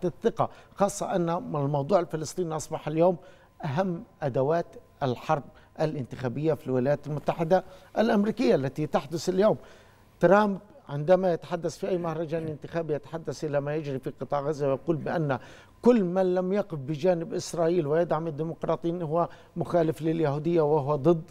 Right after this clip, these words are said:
إسرائيل، ويجب عليه ألا ينتخب الديمقراطيين أو الحزب الديمقراطي. اليوم بايدن عندما يتحدث ويقول تارة يقدم ستة وعشرين مليار دولار لإسرائيل بالإضافة إلى صفقات أسلحة تجاوزت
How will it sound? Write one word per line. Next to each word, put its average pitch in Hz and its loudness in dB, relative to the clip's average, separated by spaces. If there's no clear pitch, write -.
إسرائيل، 156 0
ويجب 156 0
عليه 156 -2
ألا 165 4
ينتخب 143 -2
الديمقراطيين 139 -2
أو 135 -4
الحزب 127 -6
الديمقراطي. 135 0
اليوم 196 2
بايدن 202 0
عندما 165 -2
يتحدث 175 -4
ويقول 156 2
تارة 196 4
يقدم 151 -2
ستة 156 -6
وعشرين 151 -6
مليار 147 0
دولار 135 0
لإسرائيل 156 0
بالإضافة 143 -2
إلى 143 0
صفقات 151 -4
أسلحة - -6
تجاوزت 147 2